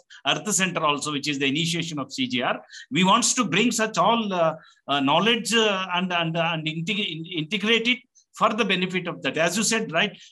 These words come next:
that language should be a component, and, uh, and, and the issue of a subject itself is an input. Unless you have clarity of thought, there will be no clarity of expression unless you have clarity of thought. Even among the media houses and reporters,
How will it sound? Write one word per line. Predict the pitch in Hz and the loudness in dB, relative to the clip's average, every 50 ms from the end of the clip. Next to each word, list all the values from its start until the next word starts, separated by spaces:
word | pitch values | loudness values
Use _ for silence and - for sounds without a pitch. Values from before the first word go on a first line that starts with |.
| _ - | _ -4
that | 160 143 | -2 0
language | 135 135 151 165 170 202 208 196 | 2 2 2 2 4 2 2 2
should | 165 190 180 - | 2 -2 -4 -2
be | 170 180 170 | 0 0 0
a | 170 | 2
component, | 165 156 151 151 156 156 143 135 131 131 127 123 120 113 | 0 -2 -4 -4 -4 -4 -2 0 0 0 0 -2 -6 -6
and, | 127 131 127 123 | -6 -6 -4 -4
uh, | 123 120 - - - - _ _ | -6 -6 -8 -12 -20 -20 _ _
and, | - 131 135 135 135 143 156 143 139 139 | -2 0 2 2 2 2 0 0 0 2
and | 139 139 139 139 139 | 2 2 2 2 2
the | 143 147 | 2 2
issue | 143 147 147 - - - 220 226 208 190 175 | 2 2 2 2 2 2 4 2 2 2 0
of | 160 165 - 156 151 143 - 156 | -2 -4 -6 -6 -6 -4 -4 -4
a | 139 127 | -4 -4
subject | - 143 147 143 139 226 226 226 220 | -4 -6 -6 -4 0 0 0 0 0
itself | 196 165 - 185 180 165 135 | -2 -2 0 -2 -2 0 -2
is | 175 165 | -2 0
an | 156 147 143 | 0 0 0
input. | 135 127 131 135 127 - - - - - - | 0 -2 -4 -8 -12 -14 -16 -20 -14 -6 -2
Unless | 156 165 202 220 240 262 254 262 - 208 | 2 2 4 4 4 2 2 2 0 -2
you | 220 226 208 | 0 0 0
have | 180 175 208 220 208 | 2 2 2 2 2
clarity | 170 196 190 190 196 214 - 214 | 0 -2 -2 -2 -2 -2 -2 0
of | 208 196 202 | -2 -2 -2
thought, | - 196 175 139 - - _ _ _ _ - | -2 0 0 0 0 -4 _ _ _ _ -6
there | 233 175 202 208 | -2 0 0 2
will | 208 220 220 | 2 0 0
be | 202 220 | 2 0
no | 208 165 190 220 214 | 0 2 0 0 0
clarity | 196 196 202 214 208 196 | 0 -2 -2 -2 -2 -4
of | 226 165 | -4 -4
expression | 196 202 202 - - 214 208 214 202 190 | -4 -8 -8 -4 -4 -4 -2 -2 -2 0
unless | 185 196 202 214 202 208 | 0 0 0 0 0 0
you | - 202 | 0 0
have | 208 202 202 | -2 -2 -2
clarity | 190 190 208 196 196 208 | -2 -4 -2 -2 -4 -6
of | 185 | -6
thought. | - - 220 208 - - - _ _ _ - | -2 0 0 0 0 -4 -10 _ _ _ -2
Even | - 196 220 233 214 | 0 2 2 4 4
among | 208 202 208 214 202 | 4 4 4 2 2
the | 185 214 | 2 2
media | 196 185 196 202 262 190 | 2 2 2 4 4 4
houses | 147 160 185 202 202 185 214 220 208 - | 4 4 4 4 2 2 2 2 2 0
and | 202 185 165 165 | -2 -4 -4 -4
reporters, | 185 180 - 214 220 220 220 220 220 214 | -6 -4 0 0 0 2 2 0 -2 -2